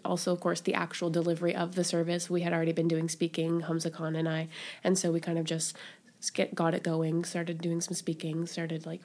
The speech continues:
rolling that along and seeing what was working, what was not working.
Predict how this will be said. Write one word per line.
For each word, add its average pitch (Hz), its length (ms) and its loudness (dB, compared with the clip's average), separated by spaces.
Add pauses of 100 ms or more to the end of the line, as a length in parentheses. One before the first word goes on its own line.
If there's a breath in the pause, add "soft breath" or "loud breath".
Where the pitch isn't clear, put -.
rolling 170 300 6
that 165 120 4
along 165 340 2
and 170 140 2
seeing 165 280 2
what - 200 -2
was 165 140 -4
working, 165 420 0
what 170 100 -4
was - 140 -6
not 190 180 -4
working. 214 320 -4